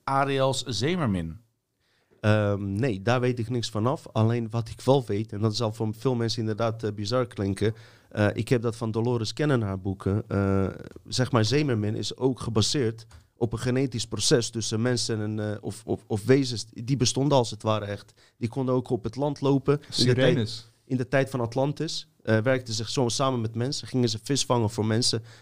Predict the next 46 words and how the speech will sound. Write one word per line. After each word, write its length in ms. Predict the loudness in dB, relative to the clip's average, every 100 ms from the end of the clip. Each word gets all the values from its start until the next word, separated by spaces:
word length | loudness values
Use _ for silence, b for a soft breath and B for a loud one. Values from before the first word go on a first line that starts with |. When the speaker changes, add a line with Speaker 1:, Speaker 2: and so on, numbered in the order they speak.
| B
Speaker 2:
Dat 180 | 0 2
werd 180 | -2
er 60 | -2
verteld. 520 | -6 -2 0 -2 -4
Ja, 300 | 0 0 0 -6 -10
<laughs> 80 | -4
heb 260 | -2 -2
ik 80 | -2
daar 140 | -2 -2
bewijs 320 | -2 -4 -2
voor? 180 | -2 2
Nee. 280 | 4 4 2
Maar 320 | 0 2 2 -2 b b b
ik 140 | -2
sta 160 | 2 2
van 140 | 2
niks 160 | 0 0
meer 160 | -2
te 80 | -4
kijken 320 | -2 -2 -2
in 60 | -4
deze 160 | -4 -4
gekke 280 | -4 -2 0
wereld. 340 | 2 2 0 B B
Jullie 180 | 4
hebben 180 | 4 4
die 100 | 0
vorige 320 | 2 0 2
aflevering 460 | 0 2 -2 -2 -6
gezien 260 | -2 2 4
met 100 | 4
die 80 | 2
gekke 240 | 0 0
Draco 320 | 0 -2 0
Reptilians. 600 | -4 -4 0 2 2 0 B B B
Trouwens, 520 | 4 6 4 0 -8 _ _ _ _
mag 180 | 0 0
ik 100 | 2
even 120 | -2 -2
een 60 |
vraag 280 | -2 -2 0
aan 100 | -2
de 140 | -2
pu-, 160 | -4 -10 -18 -20 -8
publiek 320 | -2 0 0
stellen? 400 | -2 0 0 0